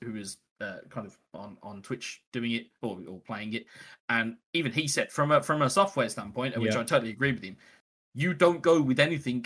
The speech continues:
Speaker 1: or release anything to market that is not version one point oh.
Speaker 2: Mm.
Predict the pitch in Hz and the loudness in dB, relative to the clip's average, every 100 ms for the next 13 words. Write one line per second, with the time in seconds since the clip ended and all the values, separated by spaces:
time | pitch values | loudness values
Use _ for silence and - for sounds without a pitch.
0 | - 123 117 143 143 156 156 160 147 139 | -6 -4 -2 -2 -2 -2 -4 -6 -4 -2
1 | 143 143 101 - - 113 143 139 - 123 | -2 -4 -8 -10 -10 -6 -2 -2 2 0
2 | 120 113 123 117 110 113 - 135 123 107 | 2 -2 -4 -6 -8 -10 -2 2 4 2